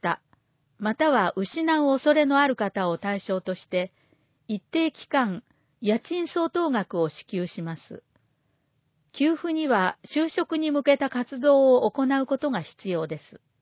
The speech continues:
相談から支援まで。一、相談受付、訪問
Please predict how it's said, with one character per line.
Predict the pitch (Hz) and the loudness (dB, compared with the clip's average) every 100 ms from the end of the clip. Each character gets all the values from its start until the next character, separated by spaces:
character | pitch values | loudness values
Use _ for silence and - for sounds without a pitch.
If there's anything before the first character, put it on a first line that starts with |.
| _ _ _ _ _ _ _ _ _ _ _ _ _ _ _ _ _ - - | _ _ _ _ _ _ _ _ _ _ _ _ _ _ _ _ _ -4 2
相 | 294 | 2
談 | 320 311 302 | 2 0 0
か | 269 | 0
ら | 254 254 - - | 2 0 -4 -6
支 | 220 | 0
援 | 233 226 | 0 0
ま | 214 185 | -4 -6
で。 | - - _ _ _ _ _ _ _ _ _ _ | -10 -14 _ _ _ _ _ _ _ _ _ _
一、 | 202 180 - 247 - _ _ _ - | -12 -10 -6 -8 -8 _ _ _ -16
相 | - 254 294 | 2 4 4
談 | 277 262 240 | 2 2 0
受 | 196 226 - | -2 -4 -4
付、 | - 202 190 - _ _ | -4 -2 -2 -6 _ _
訪 | - 254 269 | -4 0 2
問 | 262 233 220 | 2 -2 -4